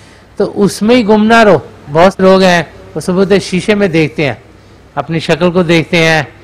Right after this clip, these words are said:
सोचते हैं, "ये बड़ी सुंदर है," फिर आईब्रो कोई fix करता है, कोई बालों को सुधारता है और सोचते हैं, "हाँ, मैं बहुत सुंदर लग रहा हूँ।" तो फरमा रहे हैं कि "तन सुंदर छवि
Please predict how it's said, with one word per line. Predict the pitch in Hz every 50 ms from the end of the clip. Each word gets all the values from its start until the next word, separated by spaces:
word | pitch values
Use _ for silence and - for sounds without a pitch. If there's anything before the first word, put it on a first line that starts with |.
| - - - - _ _ _ -
सोचते | - - 151 143 - 175 160
हैं, | 151
"ये | 156 170
बड़ी | 170 160 170 170 170
सुंदर | - - 156 151 143 151 147 143
है," | 143 143
फिर | - 143 143 143 123 - - - - - - -
आईब्रो | 143 147 143 139 160 165 156
कोई | 143 165 160
fix | 143 - 160 143 - -
करता | - 156 139 127 - 151
है, | 143 143 151 151 135 - - - -
कोई | - 165 160 151 143 127 - - - _ - - -
बालों | 135 151 151 165 175 180
को | 160 170
सुधारता | - - 170 151 151 147 147 143 147 175 160
है | 160 165
और | 160
सोचते | - - 165 156 - 190 185
हैं, | 165
"हाँ, | 156 170 170
मैं | 165 151 165 175 156
बहुत | 170 185 196 196
सुंदर | 202 185 180 180
लग | 156 139 127
रहा | 117 113
हूँ।" | 98 - - - - - - -
तो | 175
फरमा | 143 - 185 175 170 170 165 165
रहे | 175 190 196 196
हैं | 196 196 202 214 208
कि | 202 - 226 226 220
"तन | - - - - 190 190 202 220
सुंदर | - - - 214 202 196 196 180 196 202 180
छवि | - - 175 165 160 185 208 220